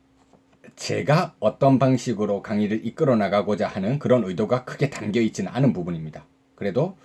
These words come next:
제일 처음 커리큘럼에서는 어떤 내용을 구현하고자 했는지 확인을 해봐야 되겠죠? 교육 개요. 본 과목에서는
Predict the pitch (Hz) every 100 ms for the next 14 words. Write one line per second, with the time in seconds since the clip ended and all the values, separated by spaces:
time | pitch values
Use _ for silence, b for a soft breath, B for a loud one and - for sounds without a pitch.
0 | b b - 95 101 135 113 104 113 107
1 | 131 117 104 87 98 143 185 - - 82
2 | 120 120 110 101 123 208 226 b b 110
3 | 113 139 175 135 117 117 101 85 135 170
4 | _ _ - 139 113 98 110 139 80 82
5 | - 190 - _ _ _ _ _ _ _
6 | - 110 - 92 117 135 - b b b
7 | b b b b _ _ _ 123 139 135
8 | 143 131 104 98 92 170 233